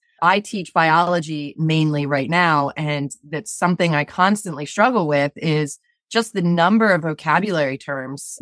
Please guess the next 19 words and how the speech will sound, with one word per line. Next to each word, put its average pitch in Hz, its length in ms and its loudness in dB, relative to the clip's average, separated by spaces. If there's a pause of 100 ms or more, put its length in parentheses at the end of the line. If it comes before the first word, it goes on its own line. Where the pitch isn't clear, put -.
that 139 320 2 (400)
I 185 140 2
need 185 180 0
to 165 80 -4
teach 185 240 -8
my 156 80 0
students. 185 520 0
And 160 360 -2
it's 180 240 -4
so 208 200 0
boring 190 540 2
and 160 100 -2
it's 165 100 -8
not 233 180 0
interesting 196 640 -2
and 156 100 -2
it's 170 160 -8
not - 220 -2
science 220 680 -2